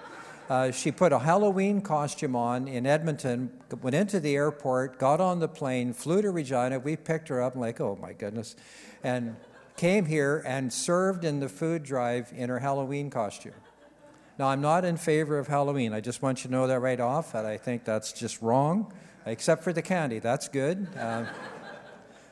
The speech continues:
but it's an adventure, and it's fun to do, so I hope that you'll be able to do that. But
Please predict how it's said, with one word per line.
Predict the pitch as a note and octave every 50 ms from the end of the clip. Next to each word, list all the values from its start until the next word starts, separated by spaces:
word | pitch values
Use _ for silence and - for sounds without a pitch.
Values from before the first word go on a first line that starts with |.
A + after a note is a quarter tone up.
| - - - -
but | D#3 D#3 D#3 D3+ - - - - - - - - - - - _ _ _ _ _ -
it's | F3+ F3+ F3 - -
an | E3 D3
adventure, | D#3+ D#3 C#3 B2 D#3+ G3 D#4 D#4 - - D3 G#2+ G2 - - - - - - - _ _ _ _ -
and | - C3 C3 C3+
it's | C#3+ C#3 C#3 C#3 - -
fun | - - F3+ F#3+ G#3 G3+ G3+
to | F3 D#3+
do, | D3 F3 F3+ D#3 A#2 G#2+
so | - - D3 B2+ B2 A#2+ A#2 A2+ - - -
I | A2 A#2+
hope | A#2 C#3 C#3+ C#3 -
that | C3+ B2 -
you'll | - B2+
be | A#2 B2+
able | B2 A#2+
to | C3+ C3
do | A#2 A#2+
that. | A2+ G2+ -
But | C3+ C3+ A#2 - - -